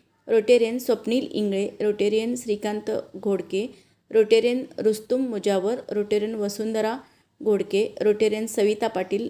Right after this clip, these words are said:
रोटेरियन अजय सागर मगदुम, रोटेरियन संतोष माने, रोटेरियन संतोष कदम, रोटेरियन आकाश मोटके पाटील, रोटेरियन जितेंद्र पाटील,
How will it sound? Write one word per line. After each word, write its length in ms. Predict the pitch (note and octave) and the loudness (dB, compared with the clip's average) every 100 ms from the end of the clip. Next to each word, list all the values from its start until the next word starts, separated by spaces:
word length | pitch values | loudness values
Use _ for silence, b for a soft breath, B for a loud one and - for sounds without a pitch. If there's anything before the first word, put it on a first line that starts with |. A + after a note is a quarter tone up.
| - | -6
रोटेरियन 580 | G#3 G3+ G#3+ G#3 G#3 B3+ - b b _ _ _ _ _ | -6 -2 0 0 -2 -6 -8 b b _ _ _ _ _
अजय 340 | - G3 B3 | -6 2 2
सागर 360 | C4+ C4 G#3 G#3 | 4 -2 -2 -2
मगदुम, 400 | G3+ F#3 G3+ A#3+ - | -2 -4 -4 -6 -2
रोटेरियन 540 | G#3 G#3 G#3 G#3 A3 - | -2 2 2 2 -2 -6
संतोष 500 | A#3 G3+ G3+ A#3+ B3+ | -4 -2 4 2 4
माने, 300 | G#3+ F#3 G#3+ - - | -4 -4 -6 -8 -8
रोटेरियन 440 | G#3 A3 G#3+ G#3+ | -4 -2 -4 -6
संतोष 500 | A3 G3+ G3 A3 A#3+ - | -6 -6 0 0 0 -4
कदम, 280 | G3+ F#3+ A3+ b b b _ | -6 -6 -8 b b b _
रोटेरियन 520 | - G#3+ A3 G#3 G#3 A3 | -2 2 4 2 0 -6
आकाश 440 | - A3 A3 B3 B3 | -8 -4 -2 -2 -2
मोटके 360 | A3 G3+ - | -6 -8 -6
पाटील, 380 | G3+ F#3+ F#3+ A3 D4 b b _ | -4 -4 -6 -8 -8 b b _
रोटेरियन 680 | - G#3+ G#3+ G#3 G#3 A#3+ A3 | 2 2 4 0 -2 -8 -2
जितेंद्र 460 | G#3 G#3 A3 A3 | 0 2 0 -2
पाटील, 420 | A3+ F#3+ - G#3 | -4 -4 -2 -4